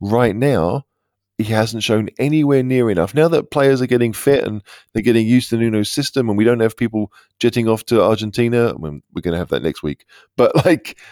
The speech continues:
um, I just think that, that Dele, if he's gonna get into the side, it has to be as a striker slash second striker. It's not going to be in a midfield role that we've, to be fair, that we've seen so far this season.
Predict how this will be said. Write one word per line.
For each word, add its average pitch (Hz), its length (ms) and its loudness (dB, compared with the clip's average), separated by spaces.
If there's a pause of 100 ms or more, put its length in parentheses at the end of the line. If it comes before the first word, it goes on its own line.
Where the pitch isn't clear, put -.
(120)
um, 110 380 0 (100)
I 117 60 -2
just 120 240 -2
think 120 160 0
that, 107 180 0
that - 180 -10
Dele, 110 520 2 (420)
if 117 140 0
he's 110 160 -2
gonna 135 280 -2
get 127 160 -6
into 123 260 -4
the 104 100 -2
side, 101 460 -2
it 92 100 -4
has - 300 -10
to 120 160 -6
be 117 280 2
as 95 220 -2
a 98 240 0 (240)
striker 104 540 -2
slash 90 480 -4
second 98 340 -6
striker. 123 480 -4 (300)
It's 107 280 -2
not 107 320 0
going 113 280 -2
to 104 80 -6
be 113 280 2
in 98 140 0
a 98 80 0
midfield 104 420 0
role 101 260 2
that 101 140 0
we've, 107 320 -4 (380)
to - 100 -18
be 123 120 2
fair, 120 220 2
that 98 80 2
we've 104 180 -2
seen 185 260 -2
so 107 140 -2
far 85 220 0
this 80 180 -8
season. 82 320 -4